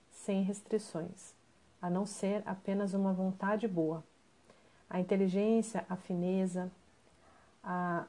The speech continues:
faculdade de julgar e os demais talentos do espírito, qualquer que seja o nome pelo qual os designemos, ou então a coragem, a decisão, a perseverança nos desígnios, como qualidades do temperamento,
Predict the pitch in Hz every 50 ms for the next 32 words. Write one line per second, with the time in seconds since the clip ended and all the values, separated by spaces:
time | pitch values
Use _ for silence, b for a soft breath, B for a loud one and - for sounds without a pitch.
0 | - - - - 185 - - 196 175 202 202 208 214 208 - 214 202 190 202 208
1 | 196 175 175 170 170 165 170 175 175 170 170 - 185 190 196 196 196 202 - -
2 | 170 175 185 185 180 180 - - - - 175 170 - - - 190 175 175 170 170
3 | - - - - - - - 196 196 - 233 233 233 - - - - 185 180 175
4 | 175 175 180 170 170 175 185 190 185 180 170 170 - 175 165 175 170 - - 175
5 | 170 170 170 165 175 170 170 - 170 160 170 170 175 175 170 170 170 170 - -
6 | - B B B B B B B B - 180 185 190 190 202 196 196 190 - -
7 | 208 196 185 175 170 165 170 170 170 170 - - - - - - - 180 165 165
8 | 175 175 - - 180 175 175 170 165 165 170 170 - - - - 185 180 - 185
9 | 175 - - 190 175 175 180 180 190 196 208 202 - 196 185 170 160 - 185 175
10 | 170 160 190 185 - 202 202 196 180 170 170 170 - - - B B B B B
11 | B B - - 180 180 185 - 196 190 190 180 185 196 214 208 208 - 202 202
12 | 202 - 196 190 190 - 175 180 196 202 196 170 165 165 170 170 - -